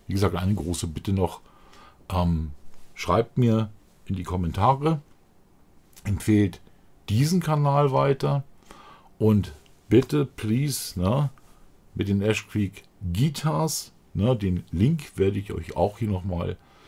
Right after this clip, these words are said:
unten drunter setzen in der Videobeschreibung und ich werde auch den ersten Teil jetzt hier gleich nochmal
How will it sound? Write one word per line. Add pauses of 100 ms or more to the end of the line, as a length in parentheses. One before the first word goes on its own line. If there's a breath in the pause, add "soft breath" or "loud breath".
(280 soft breath)
unten
drunter
setzen
in
der
Videobeschreibung (500 loud breath)
und
ich
werde
auch
den
ersten
Teil (160)
jetzt
hier
gleich
nochmal